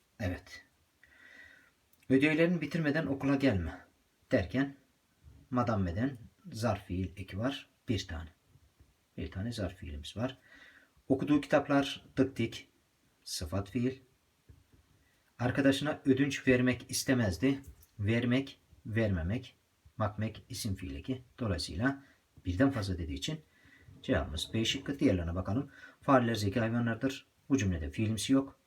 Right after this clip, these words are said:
Ali ile, Ali ile televizyon seyredip sohbet ettik derken buradaki ipeki bir tane zarf fiil ekimiz var. Biz birden fazla aradığımız için cevabımız ne olacak? B şıkkı olacak. Yani okuduktaki dık dik sıfat fiil eki,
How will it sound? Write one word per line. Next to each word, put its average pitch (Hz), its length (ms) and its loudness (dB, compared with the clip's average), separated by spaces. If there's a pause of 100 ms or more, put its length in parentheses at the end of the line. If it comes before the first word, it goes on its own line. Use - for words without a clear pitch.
(300)
Ali 127 180 4
ile, 92 240 -2
Ali 120 180 2
ile 87 200 2
televizyon 113 320 0
seyredip 95 320 -2
sohbet - 260 -2
ettik - 220 -8
derken 113 260 -4
buradaki 92 280 -8
ipeki 139 460 -6 (160)
bir 101 120 -4
tane 104 420 0 (520)
zarf 95 420 0
fiil - 240 -12 (280)
ekimiz 87 340 -6
var. 123 280 -2 (360)
Biz 104 160 -6
birden 101 260 0
fazla 78 400 -8
aradığımız 92 380 -2
için - 140 -8
cevabımız 85 320 -4
ne 107 80 -2
olacak? 104 460 0 (640)
B 101 120 2
şıkkı - 480 0
olacak. - 540 -10 (140)
Yani 87 360 -4 (480)
okuduktaki 98 640 -4
dık 101 180 -6
dik 95 140 -10
sıfat - 280 -8
fiil 131 140 0
eki, 147 280 -6